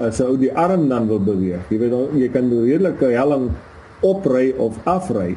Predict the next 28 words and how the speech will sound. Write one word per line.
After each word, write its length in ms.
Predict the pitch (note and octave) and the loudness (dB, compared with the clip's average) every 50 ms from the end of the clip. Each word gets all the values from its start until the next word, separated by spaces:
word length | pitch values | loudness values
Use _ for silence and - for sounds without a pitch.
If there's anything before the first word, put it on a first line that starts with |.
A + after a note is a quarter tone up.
| - - - | -8 -8 -6
maar 160 | A2+ A#2 A2+ | -2 -2 -2
as 60 | G#2 | 0
jy 100 | B2+ A#2+ A2+ | 0 0 0
dwars 380 | A2+ A#2 C#3 E3+ F#3+ F3 - - | 0 0 2 0 0 -2 -2 -2
gaan 160 | - C3+ A#2+ | -4 -4 -4
staan 320 | - - B2+ A#2 A2+ G#2+ | -4 -6 -4 -2 -2 -2
en 100 | G2+ G2 | -2 -2
draai, 280 | G2 G2+ G2 G2 G2 F#2+ F#2+ - - - - - - - | -2 0 0 0 -2 -2 -4 -8 -10 -16 -20 -20 -10 -4
dan 100 | A2 A2 | -2 -2
is 60 | A2+ | 0
dit 120 | C3 C3 B2 | 0 0 0
'n 100 | C3 A#2+ | 0 0
bietjie 220 | C3+ B2+ C#3+ C3+ | 0 0 0 0
van 160 | - C3+ C3 | 0 0 0
'n 80 | B2 B2 | 0 0
probleem, 440 | - B2 A2+ B2 D3 D#3+ B2+ G2 F#2+ | 0 0 2 2 2 2 2 2 0
want 120 | G2 G2 G#2 | 0 0 0
dan 140 | A2 A#2+ | -2 -2
kan 140 | A#2+ C3+ C3+ | -2 0 0
jy 120 | C#3+ C#3 C3+ | 0 0 2
nou 180 | C3+ C#3 C3+ C3 | 2 2 2 2
die 200 | C3 C3 B2+ B2 | 2 2 2 2
ding 200 | C3+ C#3+ D3 C#3+ | 2 2 2 0
omgooi 440 | D3 D#3+ D#3 D3+ C3 B2 A#2 A2 | 0 0 0 2 2 2 4 2
as 80 | G#2+ G#2+ | 2 0
jy 60 | A2 | 0
die 160 | G#2+ A2+ A2 | 0 0 0
arm 300 | - A#2+ A#2 A2+ A2 G#2+ | 0 0 0 0 0 -2